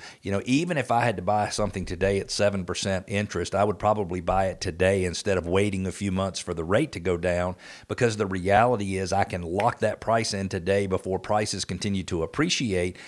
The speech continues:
and then as the rates come down, I can float my rate down. Now, we're not there yet. My rate is six percent. You helped me with my loan, uh, this past July, but my guess is at some point this year, I might be able to float that rate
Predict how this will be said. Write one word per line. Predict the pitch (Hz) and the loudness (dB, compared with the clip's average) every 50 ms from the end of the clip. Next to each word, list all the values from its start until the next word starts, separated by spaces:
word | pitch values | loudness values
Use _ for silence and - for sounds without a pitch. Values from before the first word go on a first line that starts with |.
| - - - | -14 -6 -2
and | 107 107 110 | 0 2 2
then | 113 117 117 117 | 2 2 2 0
as | - 117 117 123 131 123 117 101 | 2 2 2 2 2 0 -2 -2
the | 104 98 | -2 0
rates | 98 101 104 110 101 - - - | 0 2 0 0 -2 -4 -8 -6
come | - - 107 95 92 | -2 -2 -2 0 0
down, | 90 95 98 104 101 92 90 82 - - - - - - | 0 0 0 2 0 -2 -2 -4 -6 -12 -16 -16 -6 0
I | - 101 | 0 0
can | - - 101 90 | 2 2 -2 -2
float | - - 110 104 95 85 | 0 2 2 2 2 2
my | 98 92 92 | 0 -2 0
rate | 92 92 90 90 90 | 0 0 0 0 2
down. | 107 113 113 107 95 | 2 2 2 4 2
Now, | 90 95 | 4 4
we're | 113 139 | 6 6
not | 139 127 110 - - 107 | 6 4 4 2 2 -2
there | 104 98 92 | -2 0 0
yet. | 92 92 98 123 - - - | 0 2 4 2 2 2 0
My | 95 95 104 | -2 0 0
rate | 107 110 104 98 95 | 2 2 2 0 0
is | 92 - | -2 -2
six | - 107 - - | -2 -4 -4 -4
percent. | - 90 - - 143 156 - - | -6 -6 -4 -2 -4 -4 -4 -2
You | 104 101 | -2 2
helped | 95 110 104 87 | 4 4 4 4
me | 101 98 | 2 0
with | 92 92 92 95 | 0 0 -2 -2
my | 92 90 | 0 0
loan, | 92 95 104 107 101 92 - - - - - - - | 2 2 2 2 2 -2 -4 -10 -18 -20 -20 -12 -4
uh, | 87 87 87 | -2 0 2
this | 92 101 - | 2 0 -2
past | - - - 113 107 104 101 - - | 0 2 4 4 4 4 2 -2 -4
July, | 101 101 98 90 92 95 107 120 139 127 104 92 87 101 107 - - - - 131 | -2 0 2 4 4 6 6 6 6 6 4 4 2 -2 -2 -4 -10 -10 -4 -2
but | 151 151 156 | -2 0 0
my | 135 143 175 185 | 2 2 2 2
guess | 156 139 151 190 208 - 143 | 0 -2 -2 0 0 0 0
is | 127 117 117 | 0 -2 -2
at | 120 117 | -2 -2
some | - 135 151 180 - | -2 0 0 0 0
point | - 123 117 117 107 107 | 2 2 2 0 0 0
this | 117 123 113 - | 0 0 0 0
year, | 101 104 127 165 156 123 - | -2 0 2 2 2 2 2
I | - 101 110 | 4 4 4
might | 127 131 123 110 - 87 | 4 4 2 2 0 0
be | 110 | 0
able | 110 101 101 | 0 0 0
to | 98 - | -2 -2
float | - 113 117 110 101 - | -2 0 0 0 2 2
that | 107 98 90 92 | 2 2 2 2
rate | 101 104 101 90 | 0 0 0 0